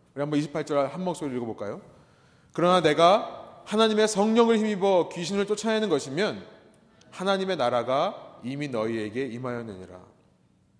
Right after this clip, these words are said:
제가 반복해서 말씀드린 대로 하나님의 나라는 하나님의 통치를 말하는 것입니다. 이 나라라는 바실레이라는 말이 통치라는 말이에요.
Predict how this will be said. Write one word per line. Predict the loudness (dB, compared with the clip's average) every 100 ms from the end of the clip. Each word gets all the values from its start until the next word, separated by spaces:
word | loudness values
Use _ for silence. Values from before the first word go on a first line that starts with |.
| _ _ _ _ _ -12
제가 | -10
반복해서 | -8 -10 -10 -8
말씀드린 | -8 -10 -12 -12 -10
대로 | -8 -6 -8 -10 -18 -20 _ -10
하나님의 | -6 -4 -2
나라는 | 0 0 -2 -6
하나님의 | -8 -8 -8 -8 -10 -12 -20 -20 _ -14
통치를 | -8 -6 -6 -8 -2 -2
말하는 | -2 -6 -6 -8
것입니다. | -10 -12 -16 -16 -20 _ _ -16
이 | -8
나라라는 | -2 2 4 4 -2 -6
바실레이라는 | -8 -8 -6 -4 -4 -2 -4 -6
말이 | -8 -8 -10
통치라는 | -10 -10 -8 -10 -8 -8 -6
말이에요. | -6 -4 -4 -6